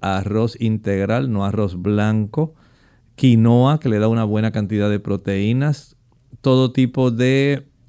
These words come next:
pastas que sean integrales, canelones, coditos, fideos, macarrones,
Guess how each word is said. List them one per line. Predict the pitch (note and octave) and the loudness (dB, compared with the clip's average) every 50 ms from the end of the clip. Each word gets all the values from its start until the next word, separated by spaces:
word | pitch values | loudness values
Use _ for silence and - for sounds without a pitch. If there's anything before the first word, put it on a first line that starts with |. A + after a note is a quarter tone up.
| - - _ | -20 -10 _
pastas | - A#2 A#2+ A#2 - - - D3+ C#3+ - - | 0 0 0 0 -2 -4 -6 -6 -6 -4 -4
que | - G2 | -6 -4
sean | - A2 G#2 G#2 G#2+ | -2 -2 -2 0 0
integrales, | G#2+ G#2+ G2 - A#2 G#2+ G#2+ G#2 A2 A2+ A#2 B2+ C#3+ D#3 D3 - - - _ _ _ _ _ _ _ _ | 0 -2 -2 -2 -2 0 0 0 0 0 0 0 -2 -2 -4 -6 -12 -20 _ _ _ _ _ _ _ _
canelones, | A#2 G2 G2 F#2+ G2 G#2 A2 A#2 A2 | -6 -4 -2 -2 0 0 0 0 -2
coditos, | - - G#2 G#2 G#2+ G#2+ A#2 A2 | -2 -2 -2 -2 -2 -2 -4 -6
fideos, | - G2+ F#2+ G2+ G#2+ G#2+ | -4 -4 -2 -2 0 0
macarrones, | G#2+ G2+ F#2 - F2+ E2 E2 G2+ G#2+ A2 B2 C3+ C#3 C#3+ C#3+ - _ | -2 -4 -4 -6 -8 -6 -4 -2 0 0 2 2 0 -2 -4 -6 _